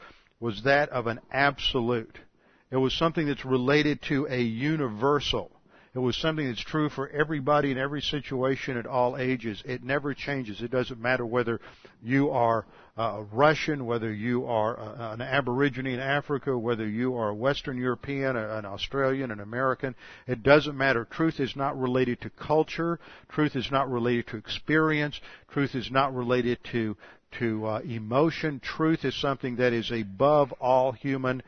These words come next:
human experience. It is an absolute. So point number one simply looks at the vocabulary emet.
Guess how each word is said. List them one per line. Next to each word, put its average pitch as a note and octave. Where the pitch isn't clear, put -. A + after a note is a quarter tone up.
human C3
experience. A#2+
It B2
is A#2+
an B2
absolute. B2+
So B2
point E3
number D3+
one A#2+
simply C#3+
looks C3
at A2
the G#2+
vocabulary B2
emet. B2+